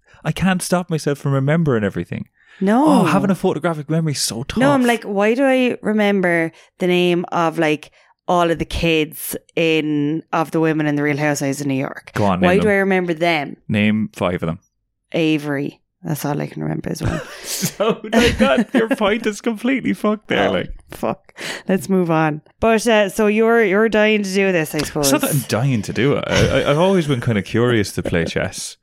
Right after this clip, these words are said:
Speaker 1: like, to, to learn it a little bit.
Speaker 2: Yeah.
Speaker 1: I've been more curious about the obsession that some people have with it.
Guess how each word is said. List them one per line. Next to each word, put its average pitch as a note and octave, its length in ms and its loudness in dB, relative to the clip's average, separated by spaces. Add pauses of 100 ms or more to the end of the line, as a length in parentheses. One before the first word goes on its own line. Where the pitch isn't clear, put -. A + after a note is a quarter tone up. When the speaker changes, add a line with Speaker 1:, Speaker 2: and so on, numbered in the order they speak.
(320)
Speaker 1:
like, F#2+ 220 -2
to, F#2 220 0 (220)
to - 120 -2
learn F2+ 380 2
it E2+ 220 0 (180)
a F#2 80 -2
little F2 260 -2
bit. - 320 -4 (100)
Speaker 2:
Yeah. E3 360 -2
Speaker 1:
I've C#3+ 140 -2
been C#3+ 100 0
more D#3+ 240 2
curious C#3+ 400 0
about G2+ 220 -2
the F#2+ 100 0
obsession G2+ 540 -2
that E2+ 80 -2
some E2 160 -4
people F2 220 -4
have E2 200 -4
with - 120 -6
it. - 100 -6